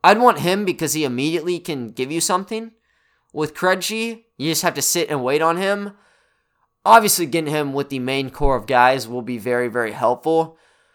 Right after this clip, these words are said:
But just with the rehab process, I think being with the Blue will also be a very core piece to his development. So we'll wait to see if this third two-way contract comes up and if Krejci gets in on the mix. I think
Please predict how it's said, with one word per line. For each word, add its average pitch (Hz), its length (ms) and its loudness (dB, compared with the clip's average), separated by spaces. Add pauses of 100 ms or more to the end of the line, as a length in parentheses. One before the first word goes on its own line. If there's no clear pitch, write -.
(140)
But 180 160 0
just 208 320 0
with 165 260 0
the 233 120 -6
rehab 180 560 2
process, 127 840 0 (840)
I 156 120 2
think 160 260 -2
being 170 240 0
with 156 120 -4
the 143 60 -4
Blue 127 480 -2 (140)
will 135 180 0
also 131 680 0 (340)
be 131 360 -6
a 120 80 -4
very 123 360 -4
core 131 320 -4
piece 127 380 -10
to 123 100 -12
his 113 220 -8
development. 104 680 -4
So - 180 -4
we'll 180 140 0
wait 226 240 0
to 285 100 -4
see 226 540 -4 (420)
if 190 200 -2
this 196 260 0
third 160 320 0
two-way 165 260 0
contract 139 520 -2
comes 180 260 -6
up 185 320 -4 (400)
and 143 120 -2
if 165 180 -2
Krejci 143 680 -2
gets - 240 -6
in 139 100 -6
on 131 120 -2
the 120 60 -4
mix. 113 380 -6
I 120 60 -4
think 123 320 -10